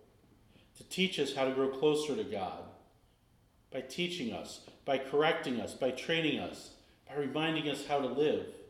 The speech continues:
And the charge written to Timothy here is oh so very simple. Proclaim the message. Be persistent whether the time is favorable or unfavorable.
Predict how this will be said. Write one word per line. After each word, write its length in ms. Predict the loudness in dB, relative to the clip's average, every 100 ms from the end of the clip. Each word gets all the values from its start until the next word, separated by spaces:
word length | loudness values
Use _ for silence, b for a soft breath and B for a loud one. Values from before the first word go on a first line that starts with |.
| -20 -20 _ -20 _ _ b b b b b _
And 100 | -12
the 60 | -10
charge 440 | -6 0 2 2
written 200 | 2 0
to 60 | -4
Timothy 460 | -6 -4 -2 -2
here 200 | -4 -2
is 100 | -4 -2
oh 120 | -4
so 160 | -2 -2
very 260 | 0 0
simple. 640 | -2 -4 -4 -4 -8 -10 -18 -20 -20 -20 b b b
Proclaim 540 | 0 2 2 4 4 4
the 60 |
message. 720 | 2 0 0 -6 -8 -12 -20 -20 _ _ b b b
Be 140 | -6 -4
persistent 580 | -4 -2 -2 -2 0
whether 200 | 4 6
the 120 | 4 2
time 260 | 2 2
is 120 | 2
favorable 500 | 2 2 2 2 6
or 200 | 6 6
unfavorable. 880 | 4 2 0 -2 -2 -6 -8 -10 -12